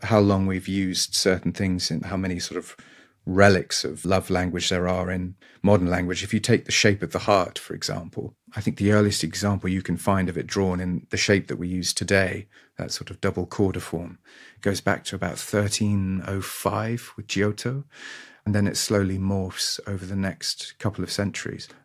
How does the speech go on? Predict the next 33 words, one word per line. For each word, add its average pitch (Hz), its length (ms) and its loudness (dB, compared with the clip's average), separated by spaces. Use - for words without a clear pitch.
But 104 120 2
before 120 280 4
then, 110 140 6
it - 80 0
was - 100 -6
drawn 98 240 4
as - 160 -4
a - 20 -8
sort 92 200 -4
of - 120 -16
pine 101 320 2
cone 85 340 -6
shape, - 400 -4
and 92 280 -2
the 95 100 -2
heart 101 480 4
wasn't 127 400 2
really 117 280 6
linked 117 440 4
with 98 120 0
love, 92 320 0
it - 100 -6
was 110 140 -6
linked 120 300 4
with 101 100 -10
the 101 80 -6
soul. 92 500 4
Aristotle 98 560 0
believed 95 380 -6
that - 120 -12
the 101 80 -6
heart 95 360 0
was - 220 -10